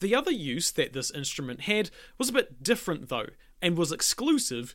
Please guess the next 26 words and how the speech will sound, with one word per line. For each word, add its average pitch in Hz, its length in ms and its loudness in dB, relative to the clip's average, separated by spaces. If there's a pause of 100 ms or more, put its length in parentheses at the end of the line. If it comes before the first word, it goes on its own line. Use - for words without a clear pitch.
(120)
to 175 100 -2
the 208 140 -2
South 120 360 -2
Island. 143 460 -2 (300)
If 202 180 0
you 180 120 -2
remember, 156 520 0 (300)
I 160 80 -2
said 226 300 0
that 214 160 0
the 147 80 -4
South 294 420 0
Island 135 360 -2
term 131 280 -6
for 123 160 -8
bull 190 320 -2
roarer 175 400 0 (240)
was 165 280 2 (120)
ara, 147 480 0 (380)
which - 420 2
I 180 60 0
said 190 340 0
meant 160 360 -2
insect, 208 500 -2 (140)
creepy 254 340 -2
crawly, 127 480 -4